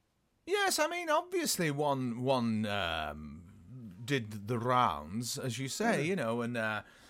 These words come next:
Speaker 1: yeah, I, I don't know. It's just, I think that, uh, I think that,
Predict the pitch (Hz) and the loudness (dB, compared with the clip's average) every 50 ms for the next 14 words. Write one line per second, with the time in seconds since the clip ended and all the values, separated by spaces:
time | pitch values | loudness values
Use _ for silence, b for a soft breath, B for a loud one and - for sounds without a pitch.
0 | b b b 240 370 381 302 262 254 294 285 - 262 240 349 349 277 269 302 311 | b b b 2 2 4 4 4 2 0 0 -2 -4 -2 -2 0 0 0 0 -2
1 | 208 - - 226 233 - 262 247 - - - 220 - - 262 233 208 - 190 - | -4 -4 -4 -4 -2 -2 -4 -4 -2 0 -2 -2 0 0 -2 -2 -2 -2 -2 -4
2 | - - - - 170 156 147 139 131 b b b b b b b b 156 151 - | -2 -4 -2 0 2 2 2 2 0 b b b b b b b b -8 -6 -4
3 | - 202 185 - - 147 151 - - - - | -4 -6 -6 -6 -6 -8 -8 -6 -8 -12 -12